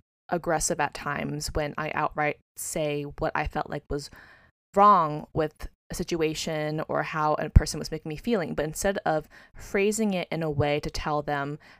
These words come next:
that this is how their actions are affecting me, I would just directly tell them, like, "You are this and this and this," or, like, "You lack this and this and this." And that just creates even more tension.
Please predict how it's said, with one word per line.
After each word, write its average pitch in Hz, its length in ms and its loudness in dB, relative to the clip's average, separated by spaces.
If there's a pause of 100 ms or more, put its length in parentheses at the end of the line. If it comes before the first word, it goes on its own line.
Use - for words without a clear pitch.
(120)
that 139 320 0 (160)
this 202 220 0
is 254 240 -2
how 156 600 2 (260)
their 175 140 2
actions 160 400 0
are 147 100 2
affecting 147 460 -4
me, 202 320 -4 (320)
I 170 100 4
would 170 160 2
just - 220 -10
directly 160 400 0
tell 147 260 -2
them, 143 400 -2
like, 139 460 -2
"You 170 240 -2
are 160 80 2
this 147 480 -2 (100)
and 156 140 -2
this 135 160 -2
and 139 160 -2
this," 135 200 0
or, 123 80 -4
like, 135 200 -4
"You 165 100 -2
lack 143 240 -2
this - 240 4
and - 140 2
this 156 120 2
and 151 140 0
this." 156 260 0 (400)
And 160 480 2 (140)
that 175 320 8
just - 460 2 (180)
creates 165 540 0
even 170 380 0 (100)
more 160 320 2
tension. 131 720 -6